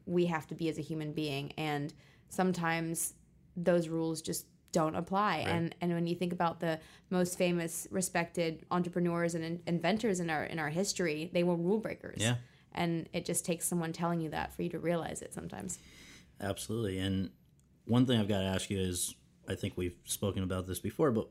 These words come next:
Speaker 2: Warren's a Baptist. He came to Hollywood in nineteen fifty-eight.
Speaker 1: Mm-hmm.
Speaker 2: Didn't work very much for a while when he got here. He wasn't a famous virgin, but
Speaker 1: Meh.
Speaker 2: nevertheless, there were a lot of similarities here. And so the question that I have is,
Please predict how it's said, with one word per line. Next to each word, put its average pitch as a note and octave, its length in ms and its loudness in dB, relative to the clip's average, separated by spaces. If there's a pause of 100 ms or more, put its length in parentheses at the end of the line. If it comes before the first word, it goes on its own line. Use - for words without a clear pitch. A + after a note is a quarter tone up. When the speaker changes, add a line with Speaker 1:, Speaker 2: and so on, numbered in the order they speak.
Speaker 2:
Warren's A2+ 360 6
a C3 40 2
Baptist. B2 640 0
He - 80 -20
came G#2+ 220 4
to A2+ 100 4
Hollywood B2+ 320 6
in B2 60 6
nineteen B2 320 4
fifty-eight. B2 640 4
Speaker 1:
Mm-hmm. - 80 -20 (340)
Speaker 2:
Didn't B2 240 8
work B2 220 6
very B2 200 6
much B2 240 4
for B2+ 120 2
a A#2+ 60 6
while A#2+ 380 6
when A#2+ 100 6
he A#2+ 60 6
got B2+ 220 4
here. C3 340 4 (320)
He G#2 140 -2
wasn't F2+ 400 0 (340)
a F#2+ 80 0
famous F2+ 380 0
virgin, D#3+ 580 6 (100)
but A2 240 6
Speaker 1:
Meh. A2 100 6
Speaker 2:
nevertheless, A#2 760 6
there A2+ 180 4
were A2 120 8
a G#2+ 40 6
lot G2+ 200 4
of G#2+ 60 2
similarities A2+ 600 2
here. F2 200 -2
And G#2+ 200 4
so A2 460 6 (320)
the G#2+ 120 4
question C3 540 4
that G#2 120 4
I C3+ 120 4
have G#2 300 2
is, G#2 300 0